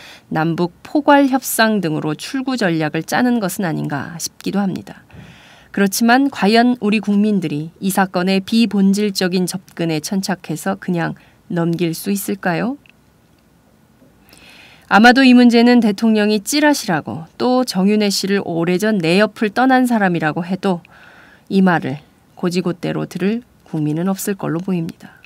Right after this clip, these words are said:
리얼미터에 따르면 박근혜 대통령의 국정수행 평가는 긍정 사십육 점 삼, 부정 사십오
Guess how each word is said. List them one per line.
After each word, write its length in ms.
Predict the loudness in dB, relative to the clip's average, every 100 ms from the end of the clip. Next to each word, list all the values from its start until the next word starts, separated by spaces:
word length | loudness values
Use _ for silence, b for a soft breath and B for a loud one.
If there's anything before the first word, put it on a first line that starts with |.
| _ _ B B B B B B B B B B
리얼미터에 640 | 4 8 8 6 4 4 6
따르면 460 | 4 6 4 4
박근혜 320 | 0 0 2
대통령의 560 | 2 0 0 2 2 0
국정수행 800 | -2 -6 0 2 2 2 0 0
평가는 720 | -2 -2 0 0 0 0 -2 -2
긍정 500 | 0 2 2 2 0
사십육 520 | -2 -4 -2 -4 -4
점 200 | -4 -4
삼, 320 | -2 -2 -2 -2
부정 380 | -4 0 0
사십오 480 | -2 -4 -4 -2 -4